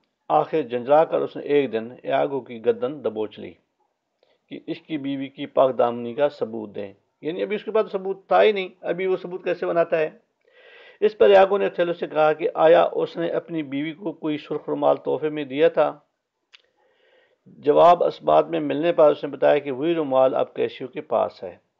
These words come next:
ओथेलो पर वहशत तारी हो गई। रुमाल इसकी बेवफाई का सबूत बना और ओथेलो ने अपनी बीवी को गला घोंट कर मार डाला। ये, ये जो रुमाल की साजिश ऐसी हुई कि एक दिन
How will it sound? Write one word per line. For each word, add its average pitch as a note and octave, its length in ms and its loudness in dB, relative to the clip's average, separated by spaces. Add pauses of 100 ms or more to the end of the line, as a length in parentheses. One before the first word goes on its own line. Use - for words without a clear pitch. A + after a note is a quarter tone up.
(360)
ओथेलो D#3+ 340 -2
पर D3 240 0
वहशत C3+ 340 -4
तारी D#3+ 180 2
हो F#3 100 2
गई। C#3+ 240 -4 (580)
रुमाल D#3 380 2
इसकी D3+ 220 -14
बेवफाई B2+ 360 -4
का B2 260 -12
सबूत D3 300 -8
बना D3 320 -4
और B2+ 360 2
ओथेलो C3+ 220 -8
ने B2+ 80 -6
अपनी A#2+ 180 -6
बीवी A2+ 260 -12
को C3+ 360 -10 (640)
गला C3+ 300 -2
घोंट B2 480 -18
कर C3 160 -6
मार A2+ 260 -6
डाला। G2+ 280 -18 (520)
ये, G#3+ 400 6 (140)
ये F#3 240 4
जो F#3+ 400 4 (140)
रुमाल D3+ 380 2
की F3 120 -6
साजिश E3 300 2
ऐसी D3 280 -4
हुई C#3 240 -6
कि - 340 -14
एक E3+ 220 -2
दिन C#3+ 240 -6